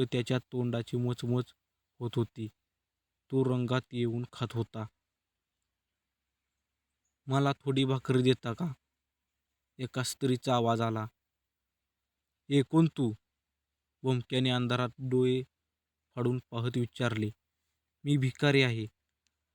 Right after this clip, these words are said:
अंधारातून आवाज. "हो, पण गडी माणूस की बायको?"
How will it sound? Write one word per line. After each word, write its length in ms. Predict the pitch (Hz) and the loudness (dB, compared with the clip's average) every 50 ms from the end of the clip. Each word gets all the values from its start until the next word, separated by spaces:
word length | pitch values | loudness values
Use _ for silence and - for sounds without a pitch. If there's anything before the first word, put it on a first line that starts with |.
| _ _ _ _ _ _ _ _ _ _ _ _ _ _ _ _ _ _ _ _ _ _ _ _ _ _ _ _ _ _ _ _ _ _ _ _ _ _ _ _ _ _ _ _ _ _ _ _ | _ _ _ _ _ _ _ _ _ _ _ _ _ _ _ _ _ _ _ _ _ _ _ _ _ _ _ _ _ _ _ _ _ _ _ _ _ _ _ _ _ _ _ _ _ _ _ _
अंधारातून 640 | - 131 127 120 127 127 127 120 117 - 120 120 120 | -2 -2 0 2 4 4 4 2 0 -2 -2 -2 0
आवाज. 340 | 120 117 113 113 113 104 - - _ _ _ _ _ _ _ _ _ _ _ _ _ _ _ _ _ _ _ _ _ _ _ _ _ _ _ _ _ _ _ _ _ _ _ _ _ _ - | 0 0 0 0 -2 -4 -8 -14 _ _ _ _ _ _ _ _ _ _ _ _ _ _ _ _ _ _ _ _ _ _ _ _ _ _ _ _ _ _ _ _ _ _ _ _ _ _ 0
"हो, 200 | 143 139 131 123 120 _ _ _ _ _ _ _ _ _ _ _ _ _ | 2 2 2 0 -2 _ _ _ _ _ _ _ _ _ _ _ _ _
पण 200 | - 139 139 131 123 | -2 -2 0 2 4
गडी 180 | 139 139 131 135 | 6 6 6 6
माणूस 380 | 139 139 139 135 139 139 - - | 6 4 4 4 2 0 -2 -2
की 120 | - 151 | -4 0
बायको?" 500 | 135 135 143 139 120 - - 101 92 87 | 4 4 6 4 4 2 -2 -4 -4 -4